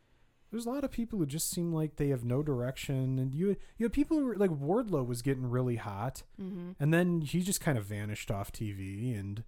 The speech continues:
Speaker 1: F T R was super hot. And they've just completely vanished off television. It's just a strange show on A E W right now.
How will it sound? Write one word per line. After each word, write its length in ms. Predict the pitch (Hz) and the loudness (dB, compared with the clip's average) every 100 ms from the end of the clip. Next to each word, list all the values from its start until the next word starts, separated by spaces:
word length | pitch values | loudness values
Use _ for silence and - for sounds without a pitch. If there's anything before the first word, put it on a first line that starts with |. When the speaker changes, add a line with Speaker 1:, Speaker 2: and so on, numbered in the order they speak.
| - - - - | -14 -20 -20 -12
Speaker 1:
F 220 | 120 147 - | -4 -4 -2
T 180 | 156 | -2
R 240 | 120 135 165 | 2 2 2
was 400 | 107 98 98 - | 0 -4 -6 -6
super 720 | - - - 185 240 - 101 95 | 0 2 6 8 6 4 0 -2
hot. 400 | 101 92 107 - | -6 -6 -6 -6
And 180 | 127 107 | -4 0
they've 220 | 117 190 | 2 2
just 260 | 147 107 - | 0 -4 -4
completely 800 | - 101 - 110 131 220 147 101 | -6 -8 -8 -4 -2 -2 -4 -8
vanished 500 | 98 95 95 - - | -8 -8 -8 -8 -6
off 180 | 95 - | -8 -6
television. 720 | 104 95 98 98 98 110 135 - - _ _ _ _ | -6 -6 -8 -8 -6 -6 -6 -10 -20 _ _ _ _
It's 100 | - | -14
just 180 | 233 247 | -10 -4
a 160 | 127 101 | -4 -4
strange 640 | - - 120 139 175 170 | -6 -4 -2 0 2 0
show 380 | 151 - 156 160 | -2 0 2 2
on 160 | 107 98 | -2 -4
A 20 | |
E 160 | 95 | -8
W 360 | 95 95 95 95 | -8 -8 -6 -6
right 240 | 101 101 101 | -6 -8 -8
now. 260 | 101 104 | -8 -4